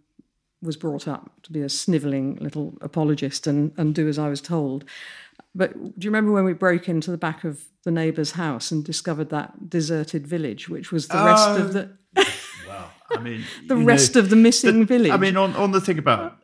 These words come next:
Speaker 2: uh, the, you know, falling upon each other. I mean, we are basically, you and I, the same as we were when we were children.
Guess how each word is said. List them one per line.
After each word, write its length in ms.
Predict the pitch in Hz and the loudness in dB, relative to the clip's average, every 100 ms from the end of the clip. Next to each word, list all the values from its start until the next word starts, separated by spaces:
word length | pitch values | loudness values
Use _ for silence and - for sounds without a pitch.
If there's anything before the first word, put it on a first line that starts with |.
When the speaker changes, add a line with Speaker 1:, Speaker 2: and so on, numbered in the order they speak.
| _ | _
Speaker 2:
uh, 160 | 143 127 | -6 -4
the, 220 | 117 113 - | -4 -6 -12
you 140 | - 135 | -6 -2
know, 260 | 110 101 92 _ _ _ | 0 -2 -6 _ _ _
falling 400 | _ - 143 113 | _ -4 0 0
upon 300 | 104 - 117 110 | 0 -2 -2 -2
each 180 | 85 | -4
other. 340 | 98 85 87 82 | -10 -10 -10 -10
I 80 | - | -6
mean, 220 | 147 156 | -4 -2
we 160 | 175 180 | 0 2
are 180 | 185 180 | 4 4
basically, 560 | 185 180 - 135 104 95 | 6 4 4 -4 -2 -2
you 240 | 120 120 | -2 -2
and 100 | 110 | -2
I, 260 | 110 104 107 127 | -2 -4 -8 -12
the 120 | 127 | -12
same 300 | - 131 120 | -6 -4 -4
as 120 | 104 | -4
we 100 | 117 | -6
were 220 | 107 110 | -2 -2
when 180 | 104 110 | 0 -2
we 80 | 113 | -2
were 100 | 110 | -4
children. 560 | 113 - 170 151 78 | -8 -8 -10 -10 -12